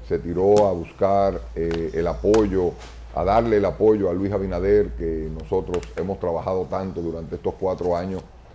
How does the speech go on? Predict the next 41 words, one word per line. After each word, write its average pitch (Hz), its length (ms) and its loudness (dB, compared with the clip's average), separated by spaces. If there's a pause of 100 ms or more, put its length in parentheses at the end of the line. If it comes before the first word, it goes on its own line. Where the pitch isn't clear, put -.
(140)
para 85 200 0
llegar 85 320 0
al 92 80 0
sitial 95 420 -2
donde 85 220 -4
está 90 420 -2
colocado 87 480 -2
Luis 87 220 -2
ahora 90 220 -2
mismo. 110 360 -4 (680)
Y 90 140 0
al 90 140 2
regreso 107 500 2
de 117 160 4
Bonao, 113 460 2
pues 98 200 0
hicimos 104 220 -4
una 110 160 -2
reunión 104 460 -2
con 104 120 -2
los 92 120 -4
candidatos 92 500 0
del 98 140 2
distrito 104 560 -2
en 87 80 -4
la 80 80 -8
casa 92 320 -2
del 85 340 -4
candidato, 101 560 0 (600)
y 85 60 -2
de 92 160 2
ahí 98 200 2
pues 113 200 -2
nos 95 180 -2
fuimos 107 460 -2
a 101 60 0
la 90 280 -2
marcha 104 600 -2
caravana 98 580 0
que 92 80 -8
hicimos 101 580 -4